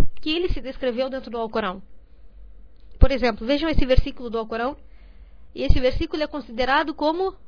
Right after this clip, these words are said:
o maior versículo dentro do Alcorão. Maior no sentido de mais importante versículo dentro do Alcorão. Por quê? Porque ele descreve as características de Allah.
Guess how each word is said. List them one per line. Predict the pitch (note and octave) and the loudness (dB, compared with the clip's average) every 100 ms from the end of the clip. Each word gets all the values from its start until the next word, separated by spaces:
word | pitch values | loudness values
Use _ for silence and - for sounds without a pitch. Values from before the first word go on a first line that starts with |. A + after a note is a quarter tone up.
| - - - - - - - - | -20 -20 -20 -20 -20 -20 -16 -8
o | B3+ | -2
maior | B3 B3 E4 F4+ | 0 2 0 0
versículo | D4 D4+ D#4 - B3+ | 6 6 6 -2 -4
dentro | B3+ B3 | -4 -4
do | A3+ | -4
Alcorão. | A3+ G#3+ G3 F#3 - - - - - - | -2 -4 -4 -8 -12 -16 -20 -20 -20 -10
Maior | A#3 A#3 C4+ | 0 4 4
no | D#4 | 4
sentido | C#4+ - D4 D#4+ | -2 0 0 0
de | B3 D#4+ - | -2 -4 -4
mais | A#3 E4 D#4+ | -2 -2 -2
importante | C4 B3 C#4+ - | -6 -6 -4 -2
versículo | A#3+ A#3+ C4 A#3+ | -2 -4 -8 -8
dentro | A3 A#3+ A3 | -10 -8 -8
do | |
Alcorão. | G#3+ A3 G3 F#3 - - - - - - - | -8 -8 -10 -10 -16 -20 -20 -20 -20 -20 -8
Por | - C4 | -8 -6
quê? | D4+ F4 A4+ - - - | -4 -4 -4 -10 -20 -16
Porque | - - | -12 -8
ele | C#4 | -8
descreve | A3 - B3+ C#4+ D#4 E4+ E4+ - - - - - - | -8 -8 -2 -2 -2 -4 -6 -10 -14 -18 -20 -14 -4
as | B3 | -2
características | A#3+ A#3+ - C4+ - C4+ | 0 -2 -4 -4 -6 -8
de | A3+ | -8
Allah. | G#3+ G3+ F3 | -8 -8 -10